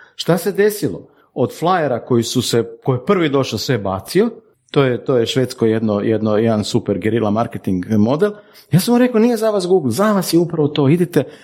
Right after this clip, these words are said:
stavite samo kod ključnih ljudi u zgradi, di piše dr, mr, sci, bla, bla, bla.” Jer svaki onaj ko živi u zgradi vidi da je dr dobio, a on nije.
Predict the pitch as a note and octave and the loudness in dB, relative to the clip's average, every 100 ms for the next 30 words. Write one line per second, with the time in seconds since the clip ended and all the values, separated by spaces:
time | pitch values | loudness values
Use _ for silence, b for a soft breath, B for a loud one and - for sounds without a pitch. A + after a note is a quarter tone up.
0 | B - - F#3 G#3 G3+ D#3+ F#3 G#3+ F3+ | B -10 0 2 2 0 -2 2 2 0
1 | D#3+ - - - A3 G#3+ E3+ D3 F3+ D#3 | -2 -4 -6 -2 0 2 2 2 2 4
2 | C#3+ A2 A2+ G#2 G2 F#3+ D#3 C#3+ D3+ C3+ | 2 2 0 -2 0 0 0 0 0 0
3 | A#2+ C3+ A#2 B2 G2+ - _ - - - | 0 0 -2 -6 -6 -12 _ -18 -8 -2
4 | A#2+ - - G#2 G2 F#2 A2 F#3 B B | -2 -2 -4 -4 -4 -6 -6 -6 B B
5 | B B2 - F3 C4 C4 A3+ G#3+ G3+ F3 | B -2 -2 -2 -2 0 0 0 0 0
6 | E3+ F#3 D3+ D3 F3 D3+ E3+ F#3 D3+ C#3 | 2 4 4 2 0 2 2 2 2 2
7 | B2 F3+ C#3+ C#3+ B2 G#2+ A2+ G#3+ G#3 F#3+ | 2 0 0 -2 0 0 0 2 2 0
8 | C3 - | 0 -4